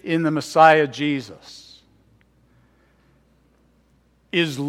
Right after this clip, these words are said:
is choosing to live in that sphere of influence that belongs to him,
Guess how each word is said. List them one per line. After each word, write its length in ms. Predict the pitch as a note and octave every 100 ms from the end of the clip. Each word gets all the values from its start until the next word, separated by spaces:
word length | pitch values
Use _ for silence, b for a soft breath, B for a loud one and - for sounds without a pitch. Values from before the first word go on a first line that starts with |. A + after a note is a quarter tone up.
| F#3+ - _
is 300 | - D3 C#3
choosing 640 | - - A#3 A#3+ F#3 G3+ -
to 160 | F3+
live 520 | D#3 D#3 G3+ A3 G3+
in 360 | - D#3+ D#3+ D#3
that 480 | E3+ G3 G3 - -
sphere 760 | - - - C#3 G3+ A3 G#3+
of 280 | G#3 F3 C#3+
influence 800 | - F#3+ G3+ - F3 C3+ G#2+ -
that 120 | B2+
belongs 540 | C#3+ C#3 D#3+ E3+ D3+ -
to 120 | C#3+
him, 380 | C3+ E3+ B2+